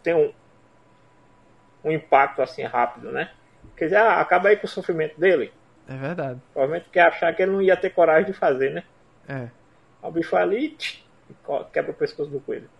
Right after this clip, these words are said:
Speaker 2: E tudo que o, que o Phil tava fazendo era, quer queira, quer não, um teste para o Peter, né?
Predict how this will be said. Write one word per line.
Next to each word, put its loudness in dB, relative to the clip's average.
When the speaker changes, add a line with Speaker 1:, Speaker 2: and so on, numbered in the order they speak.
Speaker 2:
E 0
tudo 0
que 0
o, 2
que -4
o 2
Phil -2
tava 2
fazendo 0
era, 4
quer -2
queira, -2
quer -2
não, 0
um -4
teste 0
para 4
o -6
Peter, -4
né? -6